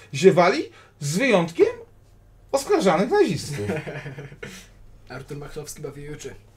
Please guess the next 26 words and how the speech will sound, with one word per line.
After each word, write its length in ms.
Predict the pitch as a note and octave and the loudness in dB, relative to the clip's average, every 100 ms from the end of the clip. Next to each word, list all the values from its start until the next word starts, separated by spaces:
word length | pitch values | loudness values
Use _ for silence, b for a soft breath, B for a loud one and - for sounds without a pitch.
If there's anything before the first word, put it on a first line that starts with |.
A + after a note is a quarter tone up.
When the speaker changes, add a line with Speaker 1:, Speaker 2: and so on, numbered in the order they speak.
| - | 4
Speaker 1:
Y, 520 | C#3 C3+ C3+ B2+ B2+ A#2+ | 8 10 12 10 8 6
nie, 280 | F#3+ A3 C3+ | 6 8 8
ale 240 | C3+ D3 | 6 6
to, 100 | G3+ | 0
słuchajcie, 320 | - G3+ G3 | 8 8 8
to 80 | F#3+ | 0
jest 180 | F3+ C4 | 0 -2
autentyk. 640 | D4 G4 D#3 G2+ A2 G2+ - | 0 2 2 0 -6 -6 -6
Odkryto 440 | - G3+ A3+ D#4 | -2 -2 -2 -2
w 40 | |
ten 160 | - E3+ | 0 0
sposób, 580 | - B2+ G#2 D#3 A3 - B B B | 2 0 0 0 0 -2 B B B
że 160 | D3+ | -10
to 120 | - A3+ | -6 -4
jest 120 | G3+ | 2
najprostszy 520 | G3+ G3+ C4+ - B3 | 2 4 -2 -4 -12
sposób 380 | - F#3 G3+ G#3+ | -2 -2 -2 -4
na 80 | G3+ | -2
sprawdzenie 540 | - F#3+ D#3+ D#3+ G3+ | 0 0 0 -4 -6
kogoś, 460 | - C#3+ G3+ G3+ - | -4 0 0 -2 -12
czy 120 | - | -12
ktoś 200 | A3+ G#3+ | -10 -8
jest 160 | G#3 | -10
psychopatą, 680 | - - G3+ F3+ B2+ - G3+ | -12 -14 -8 -4 -4 -4 -6
czy 180 | - D#4+ | -8 -6
nie. 300 | G3+ G2 | -6 -6